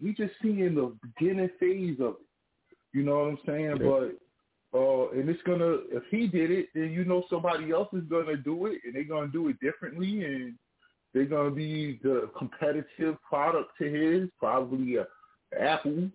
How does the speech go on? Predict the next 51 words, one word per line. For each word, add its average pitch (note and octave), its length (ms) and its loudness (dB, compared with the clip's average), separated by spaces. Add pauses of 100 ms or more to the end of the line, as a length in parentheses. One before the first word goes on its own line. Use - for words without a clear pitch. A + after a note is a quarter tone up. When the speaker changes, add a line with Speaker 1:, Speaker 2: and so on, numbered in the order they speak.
Speaker 1:
You D3 140 -2
know, C3+ 160 4
they C#3 100 4
call C#3 360 2
it, C3+ 180 -2
you D3+ 140 -8
know, B2+ 340 2 (480)
te-, B2+ 360 4
telepathy, D3 720 0
or A#2 180 4
they B2 120 0
call C3+ 420 2
it, B2 80 2
um, B2 500 0 (480)
you B2 120 -4
know, A#2+ 140 4
Beam D#3 320 0
Me D#3 140 2
Up D#3 140 0 (120)
Scotty D#3+ 460 0
or F3 140 -2
something. F#3+ 320 -2
You G3 120 2
know G3 100 2
what F#3+ 60 2
I'm F#3+ 160 -2
saying? G3 180 0
They G3+ 100 0
got G#3 180 2
all, G#3+ 220 0 (120)
it's F#3 200 -4
gonna F3+ 220 2
be D3+ 100 -8
crazy. D3 480 -2 (480)
But D3 200 2
just E3 200 -2
the - 80 0 (100)
fact E3 200 2
Speaker 2:
But G2 100 8
here's C#3+ 140 12
the B2 80 4
Speaker 1:
that A#2 80 2
Speaker 2:
crazy C#3 280 2
part. - 240 -14
Speaker 1:
we D#3+ 220 -2
did, C#3+ 200 0 (720)
we E3 120 2
did E3 220 0 (100)
shows F#3 380 2
on C#3+ 220 0
this, B2 220 -2